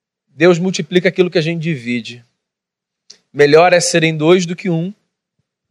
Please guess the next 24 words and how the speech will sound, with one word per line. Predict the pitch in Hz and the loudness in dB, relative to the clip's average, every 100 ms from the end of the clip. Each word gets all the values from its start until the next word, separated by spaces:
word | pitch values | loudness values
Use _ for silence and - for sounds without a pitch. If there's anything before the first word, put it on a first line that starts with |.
| _ _ _ _ _ | _ _ _ _ _
porque | 147 - 170 | -4 0 2
dois | 151 170 196 190 - - - _ _ - | 4 4 2 0 -4 -6 -10 _ _ 0
têm | 147 156 180 180 _ _ _ _ _ _ _ _ | 0 0 -4 -10 _ _ _ _ _ _ _ _
melhor | 147 147 143 160 165 - - _ _ _ _ _ _ | 2 4 4 4 2 -8 -16 _ _ _ _ _ _
paga | 170 160 165 160 | 0 0 2 -2
do | |
seu | 147 156 | 0 -2
salário. | 147 147 123 117 123 131 _ _ _ _ _ _ _ _ _ _ _ _ _ _ | 2 2 2 0 -4 -10 _ _ _ _ _ _ _ _ _ _ _ _ _ _
Daí | - 143 170 | 0 4 4
o | 170 | 4
Salomão | - 170 165 165 | 4 4 4 2
continua | 170 156 165 196 180 | 2 0 2 4 4
e | |
ele | 170 | 2
diz | 165 170 | 2 2
assim: | 165 - | 0 2
ó, | 165 156 | 2 4
"Melhor | 151 165 | 4 4
é | 175 | 2
serem | - 165 160 | 2 0 2
dois | 160 165 | 2 2
do | 156 | -2
que | - 165 | 0 2
um, | 196 156 | 2 0